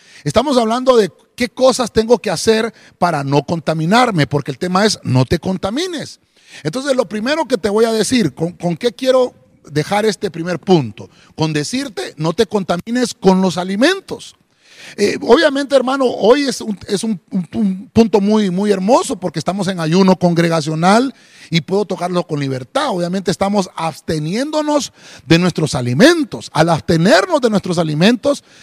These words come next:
entonces quiere decir que nosotros estamos siendo,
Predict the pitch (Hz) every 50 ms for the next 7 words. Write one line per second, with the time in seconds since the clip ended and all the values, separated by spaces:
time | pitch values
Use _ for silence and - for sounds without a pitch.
0 | - - - 147 156 - 180 185 180 220 - - 208 208 208 202 196 185 - 233
1 | 269 277 208 - 208 175 151 147 127 - 175 202 - 240 240 226 - - - _
2 | - _ - 143 131 - 165 175 180 196 208 170 - - 180 185 196 202 196 196
3 | 190 175 156 139 123 113 104